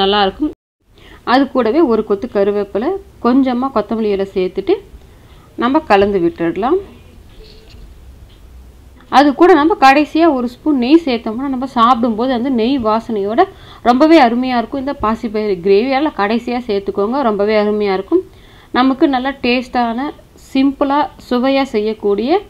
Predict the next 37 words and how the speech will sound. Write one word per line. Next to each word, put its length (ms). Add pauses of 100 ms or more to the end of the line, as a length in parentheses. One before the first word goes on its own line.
(440)
protein 400
சத்து 220 (120)
நிறைந்த 320 (260)
பச்சை 260 (120)
பயிறு 200 (100)
gravy 240 (100)
ready 240
ஆயிடுச்சு. 320 (760)
உருளைக்கிழங்கு 540
gravy 340
பண்றதுக்கு 560
நான் 240
medium 400
size 180 (120)
உருளைக்கிழங்கு 580 (140)
நாலு 300 (100)
எடுத்து, 340
அது 120 (100)
மேல 160 (100)
உள்ள 120 (120)
தோலை 220 (100)
எடுத்துட்டு, 340 (440)
இந்த 180
மாதிரி 240
சின்ன 220
சின்னதா 260 (100)
cut 200
பண்ணிட்டு 300
எடுத்து 200
வச்சிருக்கேன். 380
ரொம்ப 260
பெருசாவும் 540
வேண்டாம், 320
ரொம்ப 260
சின்னதாவும் 400
இல்லாம 240
இந்த 140